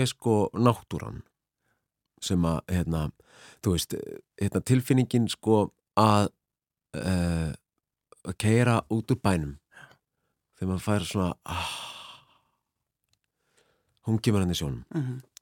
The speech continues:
Speaker 1: Beintenging við náttúruna og eitthvað sem er stærri en maður sjálfur, sko.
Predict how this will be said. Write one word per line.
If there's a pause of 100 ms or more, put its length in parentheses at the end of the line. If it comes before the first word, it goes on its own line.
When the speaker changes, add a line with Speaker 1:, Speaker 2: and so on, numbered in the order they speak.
(360)
Speaker 1:
Beintenging
við (680)
náttúruna
og
eitthvað
sem
er
stærri
en
maður
sjálfur,
sko.